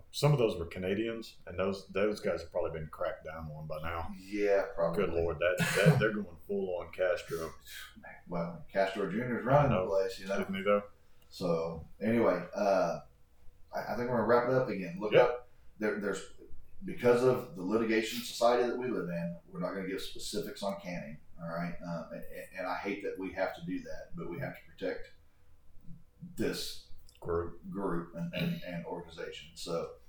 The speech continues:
Speaker 2: uh, Ball, B A L L, um, any of their products, look it up. They've got books out there. Um, you can look them up online, uh, find them at used bookstores, um, all different places. They, they are the benchmark for canning products.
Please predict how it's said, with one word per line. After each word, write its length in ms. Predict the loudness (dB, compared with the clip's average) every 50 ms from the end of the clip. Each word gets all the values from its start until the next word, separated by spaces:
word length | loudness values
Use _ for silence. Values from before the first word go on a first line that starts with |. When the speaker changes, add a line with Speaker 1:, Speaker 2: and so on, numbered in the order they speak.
| -18 -18 -18 -20 -20 -20 -18 -10 -6
Speaker 2:
uh, 440 | -4 -2 -2 -2 -2 -4 -6 -8 -10 -14 -20 -20 -20 -20 -16
Ball, 720 | -14 -12 -6 -2 2 4 8 8 8 8 8 4 2 -2 -2
B 220 | 0 0 0 2 4
A 220 | 4 4 4 6
L 240 | 8 8 8 8 6
L, 360 | 2 2 2 -2 -4 -8 -12 -20 -20 -20 -18 -14 -14 -12 -8 -4
um, 500 | -2 -2 -2 -2 -2 -2 -4 -6 -8 -12 -16 -18 -12 -8
any 220 | -6 -2 0 2 2
of 80 | 2
their 100 | 2 2
products, 560 | 4 6 6 8 8 8 8 6 4 2 -4 -6
look 140 | -6 -4 -2
it 60 | -2
up. 100 | -2 -2
They've 160 | -4 -6 -6 -4
got 280 | -4 -4 -4 -6 -6 -4
books 300 | -4 -4 -2 0 0 2
out 200 | 2 2 0 0
there. 400 | 0 0 0 0 0 -2 -2 -2
Um, 160 | -4 -4 -4 -4
you 80 | -6 -6
can 100 | -8 -10
look 120 | -10 -8
them 100 | -6 -6
up 120 | -4 -2 -2
online, 500 | -2 -2 -2 -2 -4 -2 -4 -4 -6 -8
uh, 360 | -8 -10 -10 -10 -10 -10 -12 -6 -2
find 180 | -2 0 0 -2
them 80 | -4
at 60 | -6
used 240 | -8 -10 -10 -8 -4
bookstores, 840 | -4 -4 -4 -4 -4 -4 -2 0 0 0 0 -2 -4 -6 -10 -12 -14 -14 -16 -16 -16 -18 -14 -8 -6
um, 140 | -4 -2 2
all 140 | 4 4 4
different 180 | 4 2 0 0
places. 360 | -2 -2 -2 -4 -8 -6 -4
They, 240 | -2 -2 -2 -2 -4
they 140 | -6 -4 0
are 180 | 0 0 0 -2
the 80 | -4
benchmark 540 | -4 -6 -6 -6 -4 -4 -2 -2 -2 -2 -4 -4
for 120 | -8 -8 -6
canning 280 | -6 -6 -8 -8 -8 -8
products. 460 | -6 -6 -6 -6 -8 -10 -12 -16 -16